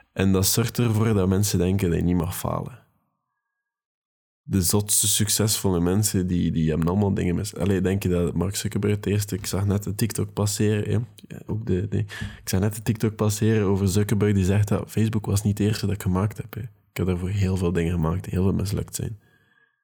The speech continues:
Dat TikTok-filmpje van studeertips, dat was ook niet het eerste filmpje dat ik had gemaakt, hè. Ondertussen zijn er ook al heel veel nieuwe dingen dat ik geprobeerd heb. Allee,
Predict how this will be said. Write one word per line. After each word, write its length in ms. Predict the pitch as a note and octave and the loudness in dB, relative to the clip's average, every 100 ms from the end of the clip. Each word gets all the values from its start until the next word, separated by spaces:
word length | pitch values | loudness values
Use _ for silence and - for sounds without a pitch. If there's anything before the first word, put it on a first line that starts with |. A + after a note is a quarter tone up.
| _ _ _ _ _ _ _ _ _ _ _ _ | _ _ _ _ _ _ _ _ _ _ _ _
Dat 280 | F2+ F2+ - | -2 0 0
TikTok-filmpje 720 | B2+ - A2+ B2+ A2+ A2+ G#2 | -2 -2 0 0 0 2 2
van 260 | G2 F2+ | 2 0
studeertips, 840 | - - F2 F2 F#2+ G#2 - A2 - | -2 -4 0 2 2 0 -2 -2 -2
dat 120 | F2 | 0
was 100 | F2+ | 2
ook 120 | F#2+ | 2
niet 80 | G2 | 0
het 100 | G#2+ | 0
eerste 280 | F#2+ G2 G2+ | 0 0 -2
filmpje 380 | - E2+ F2 D#2 | -2 0 0 -2
dat 140 | F2+ | -4
ik 100 | F2 | -4
had 180 | F2+ - | -4 -4
gemaakt, 380 | D#2 D#2 G2+ - | -4 -4 -6 -6
hè. 100 | G#2 G#2 - - _ _ _ _ _ _ _ _ _ _ _ - | -8 -10 -20 -20 _ _ _ _ _ _ _ _ _ _ _ -4
Ondertussen 500 | F#2 G2 A2 G#2+ G2+ | -2 2 2 2 4
zijn 140 | G2 | 4
er 80 | F#2 | 2
ook 140 | G2+ | 2
al 60 | G2 | 4
heel 180 | G2+ F#2+ | 6 6
veel 140 | G2 | 4
nieuwe 280 | F#2+ G2 F#2 | 4 4 4
dingen 240 | F2+ F#2 | 2 4
dat 180 | F#2 E2 | 2 0
ik 120 | F#2 | -4
geprobeerd 500 | G#2 - F2 F2 F#2 | -4 -2 0 0 -2
heb. 180 | - - | -8 -8
Allee, 220 | - - | -4 -6